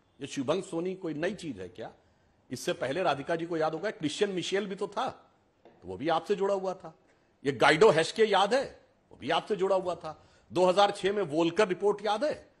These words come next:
कि तेल के कूपन कांग्रेस पार्टी को आए थे, किससे? सद्दाम हुसैन से। अगर आपको नहीं याद हो, इसमें पढ़ने की आवश्यकता नहीं है,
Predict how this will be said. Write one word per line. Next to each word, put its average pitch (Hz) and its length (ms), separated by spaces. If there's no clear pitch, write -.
कि 156 80
तेल 190 240
के 202 120
कूपन 202 320
कांग्रेस 190 360
पार्टी 180 360
को 143 140
आए 90 140
थे, - 200
किससे? - 220
सद्दाम 180 380
हुसैन 165 360
से। - 200
अगर 165 180
आपको 208 220
नहीं 202 180
याद 175 200
हो, 156 200
इसमें 190 280
पढ़ने 165 240
की 180 120
आवश्यकता 165 440
नहीं 170 200
है, 220 160